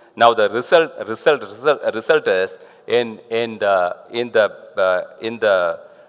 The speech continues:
um, in the, the, the, the last verse is Hebrew eleven twenty-six. Uh, there you see, "Esteeming reproach of Chri-,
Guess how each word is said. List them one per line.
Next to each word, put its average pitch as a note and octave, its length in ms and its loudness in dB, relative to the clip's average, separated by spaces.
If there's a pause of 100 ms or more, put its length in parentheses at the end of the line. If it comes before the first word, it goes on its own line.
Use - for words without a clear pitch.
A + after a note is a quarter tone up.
um, E2 880 0 (140)
in A2 180 -8
the, F2 420 0 (200)
the, F2+ 200 -4 (140)
the, F#2 100 -6
the F#2+ 140 -6
last G#2+ 300 4
verse G#2+ 280 -2
is F#2 120 -18
Hebrew A#2 500 -10 (140)
eleven G2+ 320 -2
twenty-six. G2+ 1200 -6 (600)
Uh, E2+ 480 2 (360)
there B2 340 6 (240)
you A#2 180 -10
see, C#3 340 -12 (200)
"Esteeming D#3+ 720 -6
reproach E3 680 -4
of - 220 -2
Chri-, B2 320 2